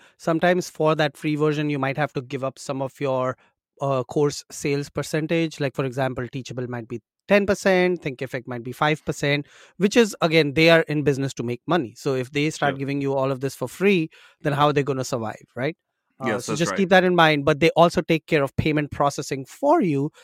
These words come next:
Speaker 1: so you don't have to go figure out a third-party software like Thrivecart or something else to collect those payments.
Speaker 2: Yes, yes, yes.
Speaker 1: And my next one would be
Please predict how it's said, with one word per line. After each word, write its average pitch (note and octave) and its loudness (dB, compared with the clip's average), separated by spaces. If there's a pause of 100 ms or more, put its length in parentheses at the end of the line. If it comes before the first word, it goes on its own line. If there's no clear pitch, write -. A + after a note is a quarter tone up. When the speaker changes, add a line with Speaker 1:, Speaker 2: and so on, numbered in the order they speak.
Speaker 1:
so - -4
you G3 4
don't F#3+ 4
have F#3 4
to D3 -6
go D3 2
figure C#3+ 0
out C#3 4
a C#3 -4
third-party C3 -4
software C3 -4
like A#2+ -6 (340)
Thrivecart D#3 4
or C#3 -2
something C3 -6
else C3+ -4
to - -10
collect B2 -6 (100)
those B2 -8
payments. G2+ -10 (520)
Speaker 2:
Yes, - -12
yes, F#2 -18
yes. - -20 (160)
Speaker 1:
And D3 -2
my D#3+ 6
next F#3 0
one F3 2
would D3 -2
be C#3+ -2